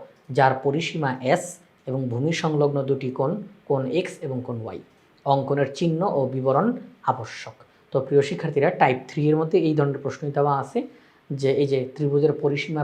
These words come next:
পি এর সমান এবং ভূমি সংলগ্ন কোণ দ্বয়, কোণ X ও কোণ Y এর সমান, ত্রিভুজটি আঁকো, অর্থাৎ ত্রিভুজ অঙ্কন করো। বিভিন্ন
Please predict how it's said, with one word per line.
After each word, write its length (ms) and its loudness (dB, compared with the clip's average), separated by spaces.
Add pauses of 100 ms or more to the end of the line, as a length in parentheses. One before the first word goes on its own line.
(120)
পি 120 -4 (220)
এর 80 0 (100)
সমান 240 2 (120)
এবং 120 -2 (140)
ভূমি 260 -4
সংলগ্ন 320 0 (100)
কোণ 200 0
দ্বয়, 200 4
কোণ 100 -4 (200)
X 20 -12 (180)
ও 40 2 (180)
কোণ 120 -6 (200)
Y 100 -4
এর 140 -8
সমান, 200 -4 (420)
ত্রিভুজটি 480 -2 (340)
আঁকো, 160 -4 (120)
অর্থাৎ 260 -2
ত্রিভুজ 320 8 (160)
অঙ্কন 240 4 (100)
করো। 140 8 (340)
বিভিন্ন 200 8